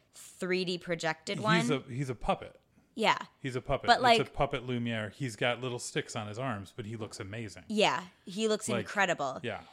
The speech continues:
Speaker 1: And so you go to, like, I think, like, two different rooms. Belle tells you stories. We're trying to figure out when, 'cause we're going next year, whether, like, as two adults who don't have a child that belongs to them, whether we can, like, kinda sneak in and look like we're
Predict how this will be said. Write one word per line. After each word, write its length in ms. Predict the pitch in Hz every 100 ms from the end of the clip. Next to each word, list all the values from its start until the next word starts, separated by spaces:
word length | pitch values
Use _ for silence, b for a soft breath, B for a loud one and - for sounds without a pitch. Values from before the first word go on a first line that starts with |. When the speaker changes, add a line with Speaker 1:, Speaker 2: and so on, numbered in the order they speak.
| B
Speaker 1:
And 120 | - 196
so 140 | 214
you 140 | 214
go 160 | 208 214
to, 100 | 214
like, 360 | 202 190 - - _ -
I 80 |
think, 160 | 220 277
like, 160 | 240 220
two 160 | 226
different 260 | 190 185 170
rooms. 300 | 175 170 160
Belle 220 | 196 185
tells 280 | 190 180 170
you 100 | 160
stories. 640 | - 156 151 151 151 - b b b -
We're 140 | 240
trying 280 | - 262 233
to 80 | 214
figure 240 | 208 185
out 240 | 175 170
when, 220 | - 175 - 180
'cause 180 | 190 170
we're 140 | 175
going 340 | 165 165 160 156
next 320 | 151 - -
year, 260 | 160 151 147
whether, 360 | 165 160 156
like, 320 | 151 151 147 -
as 320 | 165 160 -
two 340 | - 190 165 156
adults 640 | - 165 156 160 - - b b -
who 160 | -
don't 260 | 160 160 156
have 160 | 180
a 60 | 175
child 380 | - 185 180 180
that 120 | 180
belongs 440 | 180 180 180 185
to 100 | -
them, 300 | 208 190 190
whether 240 | 175 160 156
we 100 | 160
can, 180 | 165 156
like, 200 | 151 -
kinda 220 | 156 151
sneak 420 | - - 160 143
in 180 | 151 151
and 140 | 147 147
look 200 | 143 160
like 200 | 151 147
we're 260 | 156 143